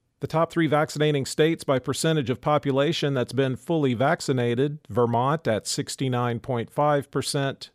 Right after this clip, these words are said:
Connecticut at sixty-eight point seven percent, and Maine unchanged at sixty-eight point five percent.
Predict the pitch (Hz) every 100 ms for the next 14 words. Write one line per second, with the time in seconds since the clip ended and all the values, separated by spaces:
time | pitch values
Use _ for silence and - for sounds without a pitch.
0 | _ _ - 120 165 151 127 120 - 123
1 | - - 143 - 120 120 120 - 113 -
2 | - 160 151 135 131 - 139 127 - -
3 | _ _ _ 135 131 135 180 139 113 117
4 | - 139 139 - 139 127 135 123 127 117
5 | - 139 - 135 123 127 - 131 131 -
6 | 160 156 143 - 131 - 127 - -